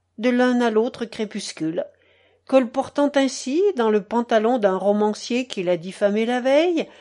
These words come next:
chez un rédacteur en chef qu'il vient de couvrir d'ordures et qui lui donnera peut-être vingt sous, les basses conjectures de son déshonorant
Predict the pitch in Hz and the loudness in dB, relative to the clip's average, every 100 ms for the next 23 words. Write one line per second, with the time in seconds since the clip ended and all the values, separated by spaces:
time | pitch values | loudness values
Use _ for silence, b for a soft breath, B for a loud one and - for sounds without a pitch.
0 | B B - 190 180 170 185 175 190 190 | B B -10 -4 -2 -2 -4 -4 -2 -2
1 | 190 202 185 180 - 196 220 285 - 170 | -2 -4 -4 -6 -6 0 0 0 -4 -12
2 | 151 175 170 170 185 170 185 175 180 185 | -8 -6 -6 -8 -10 -6 -6 -4 -4 -4
3 | 185 226 262 277 269 131 139 160 156 160 | -4 -2 0 -2 -4 -8 -12 -12 -8 -6
4 | 165 170 170 180 190 185 208 208 220 254 | -4 -4 -4 -8 -8 -4 -4 -2 -2 0
5 | 269 262 - 339 - b b b b b | 0 -2 -4 -4 -4 b b b b b
6 | b b - 262 285 233 349 359 - - | b b -8 -2 0 2 2 2 -2 -4
7 | 294 247 220 - - 311 262 214 - 196 | -2 0 -2 -4 -2 0 0 -4 -4 -4
8 | 185 254 247 269 233 190 175 226 | -2 -2 0 0 0 0 -2 -4